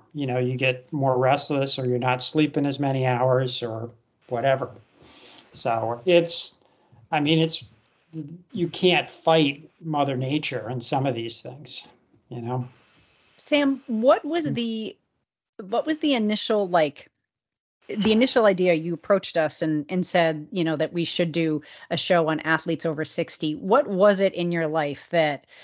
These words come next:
Speaker 2: that kind of brought that to your attention, that it's something that we should be talking about?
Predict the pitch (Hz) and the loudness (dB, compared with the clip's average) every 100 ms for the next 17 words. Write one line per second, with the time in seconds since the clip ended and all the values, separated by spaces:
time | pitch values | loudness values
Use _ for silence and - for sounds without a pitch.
0 | - - _ - - 220 202 143 _ _ | -20 -20 _ -2 0 0 0 -2 _ _
1 | _ _ _ _ 175 214 196 220 190 - | _ _ _ _ -2 2 4 2 0 -2
2 | 190 170 170 196 185 156 147 151 143 190 | -2 -2 -2 -6 -4 -4 -4 -4 -4 -6
3 | 175 160 151 - 151 156 143 143 147 131 | -4 -4 -4 -6 -8 -6 -6 -8 -10 -10
4 | 110 107 | -12 -14